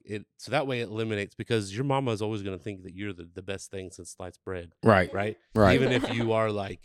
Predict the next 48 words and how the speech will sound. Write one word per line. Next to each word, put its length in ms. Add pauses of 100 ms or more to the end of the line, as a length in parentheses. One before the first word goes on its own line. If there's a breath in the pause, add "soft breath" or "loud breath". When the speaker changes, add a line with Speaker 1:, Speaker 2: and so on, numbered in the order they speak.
(420)
Speaker 1:
a 80
big 260
giant 280
man 220
baby 260
at 80
home 540 (500)
and 340
she's 240
doing 240
everything, 600
you're 120
just 260
like, 260 (280)
"I'm 280
hungry," 720
and 100
you're, 120
like, 200
whining 420
and 20
everything, 400
Speaker 3:
Here 80
Speaker 1:
right? 180
Speaker 3:
you 60
go, 140
sweetheart. 360
Speaker 1:
Yeah. 160 (120)
So 220
if, 100
like, 220
she, 300
if 280
the, 200 (160)
if 200
wife 240
comes 240
over 160
and 60
says, 180
"Hey, 140
you 180
need 220
to 60
tell 160
your 120
son," 320
like, 260